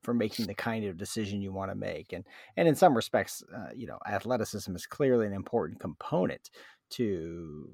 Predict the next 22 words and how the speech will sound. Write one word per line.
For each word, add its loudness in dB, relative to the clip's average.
uh, -12
to, -12
to -6
performance -6
in, -10
in -12
the -12
N -10
F -6
L, 6
but -2
it 0
isn't 2
everything. 4
It -2
kind 6
of 0
reminds 4
me 2
of -2
in 0
Moneyball, 4